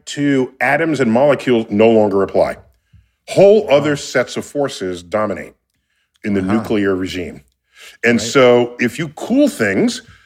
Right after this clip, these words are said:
Speaker 1: the nucleus doesn't give a rat's ass. It will
Speaker 2: Oh,
Speaker 1: still
Speaker 2: right.
Speaker 1: decay at exactly the rate that you had measured for it at any other temperature.
Speaker 2: Ooh.
Speaker 1: If you wanna slow down the rate, what you do is you speed up the molecule.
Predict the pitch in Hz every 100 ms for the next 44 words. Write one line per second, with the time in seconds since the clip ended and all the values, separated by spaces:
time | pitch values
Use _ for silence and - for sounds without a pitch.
0 | _ 117 123 185 - 196 160 95 139 151
1 | 139 135 104 107 127 117 92 - - -
2 | _ _ _ - 110 - 104 - 123 131
3 | 143 - 120 120 98 82 82 104 120 139
4 | 123 107 92 - - - _ _ - 92
5 | 92 95 101 123 131 165 143 110 - 90
6 | 95 104 107 117 131 135 104 101 101 131
7 | 117 - - - _ _ _ _ - 175
8 | - 127 160 170 - - 135 131 175 170
9 | 180 165 113 190 254 - - _ _ _
10 | _ _ - 123 101 98 147 113 87 -
11 | - 127 117 98 - _ - 76 69 62
12 | - 71 _